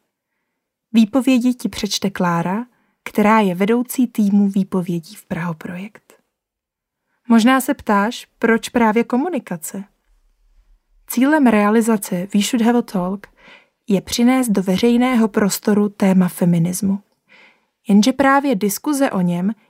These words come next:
je často doprovázena neshodami, konflikty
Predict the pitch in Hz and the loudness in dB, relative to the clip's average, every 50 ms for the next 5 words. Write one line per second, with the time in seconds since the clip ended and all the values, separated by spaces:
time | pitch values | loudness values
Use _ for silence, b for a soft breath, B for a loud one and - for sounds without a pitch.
0 | _ - 202 190 190 - - 254 240 - - 277 202 214 202 - 226 226 220 233 | _ -2 -2 -2 0 0 -2 -2 -2 0 0 0 2 0 0 0 0 0 2 4
1 | 226 220 220 214 233 233 208 190 180 175 180 170 - - - 226 208 220 233 240 | 4 4 4 2 2 0 0 0 0 -2 -4 -6 -8 -8 -6 -4 -2 0 0 0
2 | 247 262 269 277 - _ _ _ _ _ - 220 202 196 185 - - 214 202 208 | 0 -2 -4 -6 -10 _ _ _ _ _ -2 0 2 2 2 0 -4 -4 -4 -6
3 | - - 240 226 247 | -8 -8 -6 -6 -6